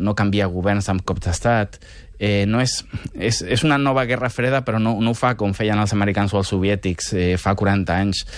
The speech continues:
eh, per dominar països, no? Eh, Xina s'ha arribat a, a ser soci prioritari d'una sèrie de països a base de comerç. Sempre diem aquí, «És que els xinos ho estan comprant tot». Bueno, els xinos ho compren perquè algú ho ven,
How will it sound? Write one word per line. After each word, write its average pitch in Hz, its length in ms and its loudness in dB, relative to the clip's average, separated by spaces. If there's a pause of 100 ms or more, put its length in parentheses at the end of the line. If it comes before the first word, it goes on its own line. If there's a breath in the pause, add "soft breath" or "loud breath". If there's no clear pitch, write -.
(220 loud breath)
eh, 110 160 0
per 107 160 2
dominar 104 380 0
països, 92 340 -2
no? 127 240 0
Eh, 98 480 0
Xina 139 320 0
s'ha 131 220 0 (100)
arribat 113 480 0
a, 104 140 2 (100)
a 95 160 -4
ser 110 240 0
soci 120 380 0 (260 loud breath)
prioritari 110 560 0
d'una 117 240 0
sèrie 120 240 0
de 104 80 -2
països 113 460 -2
a 95 100 -6
base 101 240 2
de 107 80 0
comerç. 104 400 -2 (460 loud breath)
Sempre 120 300 2
diem 110 240 2
aquí, 107 160 -2
«És 101 80 -2
que - 80 0
els 139 80 2
xinos 165 300 0
ho - 20 -4
estan 135 240 -2
comprant 120 340 0
tot». 101 300 -2
Bueno, 101 220 2
els 87 80 -4
xinos 110 180 0
ho 113 80 -2
compren 113 320 0
perquè 104 300 -2
algú 101 180 2
ho 98 80 2
ven, 92 220 2